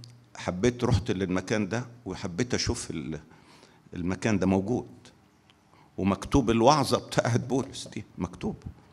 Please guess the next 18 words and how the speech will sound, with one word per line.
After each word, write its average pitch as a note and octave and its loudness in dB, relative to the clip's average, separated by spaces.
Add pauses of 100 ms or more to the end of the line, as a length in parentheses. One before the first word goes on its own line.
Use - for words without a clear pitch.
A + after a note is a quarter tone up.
(340)
مكتوبة C3 0
باليونانية G#2+ 2
القديمة G#2+ 0
على G2+ 2
ما G#2 0
أذكر. A#2+ -2 (920)
أنا E2 -6
ما F#2 0
فهمش B2 0
يوناني، A2+ 0
فسألت G#2 0
واحد B2 2
جنبي A#2 2
بالإنجليزي، G2 -2
قلت - -4
له: A#2 2
"ديت، A2+ -4
آه، E2 -4